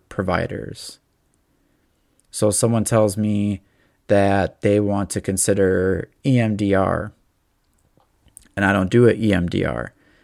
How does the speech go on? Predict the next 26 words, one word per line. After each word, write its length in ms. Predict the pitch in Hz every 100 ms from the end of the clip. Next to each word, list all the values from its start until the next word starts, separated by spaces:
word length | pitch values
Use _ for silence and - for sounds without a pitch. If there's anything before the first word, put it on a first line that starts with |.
| _ _ _ _ _ _ _ _ _ _ -
Am 140 | 113
I 80 | 117
someone 340 | - 113 110
that 260 | 104 95 85
would 400 | 104 95 90 - _ _ _ _ _ -
support 680 | - 113 - 113 110 -
them 520 | 101 101 101 101 98 - _ _ _ _ _ _ -
looking 340 | 104 - 101
into 300 | 92 107 151
that? 340 | 156 160 180 110
Would 100 | 95
I 100 | 90
help 320 | 101 107 -
them 140 | 104
find 340 | 98 95 95 95
someone 440 | 117 113 117 117
who 180 | 110 98
could 300 | - 101 87
do 220 | 92 85
that? 360 | 113 139 151 - _ _ _ _ _ _ _ _
Or 320 | - 120 117 110
would 160 | 110
I 120 | 107
be 160 | 107 110
someone 400 | - 104 101 95
that 480 | 95 95 92 90